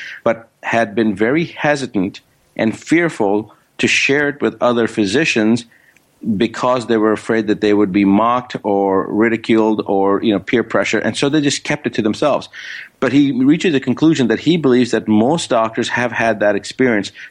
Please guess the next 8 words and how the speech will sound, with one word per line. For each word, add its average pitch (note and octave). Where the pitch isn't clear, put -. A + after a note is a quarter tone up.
They A2+
just C3+
haven't A#2
had G#2+
the, G#2
uh, F#2+
ability B2
to, C3